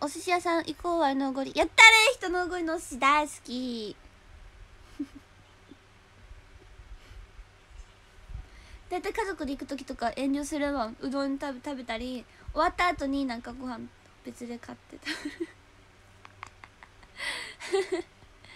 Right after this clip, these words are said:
しおりちゃんと一緒にいるとドキドキは止めない。僕がこ-、そうだ、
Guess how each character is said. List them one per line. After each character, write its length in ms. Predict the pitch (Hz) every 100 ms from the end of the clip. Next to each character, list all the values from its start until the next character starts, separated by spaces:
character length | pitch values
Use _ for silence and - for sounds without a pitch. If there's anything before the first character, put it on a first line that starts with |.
| - - - 370 - - -
し 80 | -
お 40 | 381
り 60 |
ち 60 | 330
ゃ 80 | 339
ん 60 |
と 80 | 330
一 160 | 349 359
緒 60 |
に 140 | 330 320
い 40 |
る 120 | 370
と 120 | 285 269
ド 140 | 285
キ 120 | 285
ド 140 | 302 339
キ 120 | 349
は 60 |
止 120 | 330 339
め 140 | 349
な 80 | 339
い。 40 |
僕 240 | 277 370 453
が 200 | 330 311
こ-、 160 | - -
そ 160 | 453
う 40 | 403
だ、 160 | 240